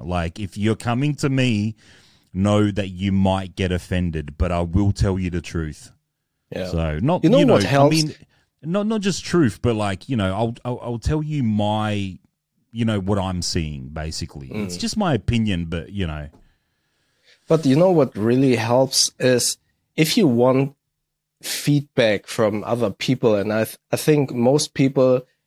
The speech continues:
Speaker 2: are really polite. They, we
Speaker 1: Yeah.
Speaker 2: inherently,
Speaker 1: There's a
Speaker 2: we,
Speaker 1: way to
Speaker 2: we
Speaker 1: do
Speaker 2: don't
Speaker 1: it,
Speaker 2: wanna
Speaker 1: yeah.
Speaker 2: offend. Yeah, exactly. We don't want
Speaker 1: Yeah,
Speaker 2: to
Speaker 1: of
Speaker 2: offend
Speaker 1: course.
Speaker 2: people, right?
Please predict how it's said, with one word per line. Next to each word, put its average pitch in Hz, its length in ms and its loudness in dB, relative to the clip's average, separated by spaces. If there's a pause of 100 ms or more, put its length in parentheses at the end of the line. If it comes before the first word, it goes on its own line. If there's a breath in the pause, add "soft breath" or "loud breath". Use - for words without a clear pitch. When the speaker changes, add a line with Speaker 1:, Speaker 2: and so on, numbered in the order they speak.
(440)
Speaker 2:
are 127 200 4
really 127 300 4
polite. 98 420 -2
They, 107 420 0 (220)
we 135 520 2 (400)
Speaker 1:
Yeah. 107 240 -4
Speaker 2:
inherently, 143 680 4
Speaker 1:
There's 127 180 4
a 135 60 8
Speaker 2:
we, 135 100 6
Speaker 1:
way 208 140 6
to 151 100 2
Speaker 2:
we 131 100 4
Speaker 1:
do 131 40 2
Speaker 2:
don't 135 200 4
Speaker 1:
it, 127 40 2
Speaker 2:
wanna 123 280 4
Speaker 1:
yeah. 117 120 2
Speaker 2:
offend. 101 460 -4 (100)
Yeah, 135 300 4
exactly. 135 340 0
We 143 160 4
don't 220 200 4
want 214 180 4
Speaker 1:
Yeah, - 60 -2
Speaker 2:
to 175 80 2
Speaker 1:
of 143 60 2
Speaker 2:
offend 135 340 0
Speaker 1:
course. 175 140 2
Speaker 2:
people, 98 280 2
right? 123 240 2